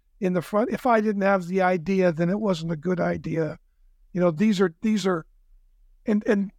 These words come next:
people tend to then, what happens when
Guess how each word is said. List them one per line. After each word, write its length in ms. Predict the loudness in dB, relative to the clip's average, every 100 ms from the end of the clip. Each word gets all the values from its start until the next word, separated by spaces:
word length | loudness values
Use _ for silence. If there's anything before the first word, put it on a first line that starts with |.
| _
people 580 | -2 -2 2 4 4 0 _ _ _ -14
tend 400 | -2 2 2 0
to 80 | -4
then, 480 | 0 0 2 0 -2
what 140 | -4
happens 480 | -2 -2 0 -4 -2
when 280 | -2 -2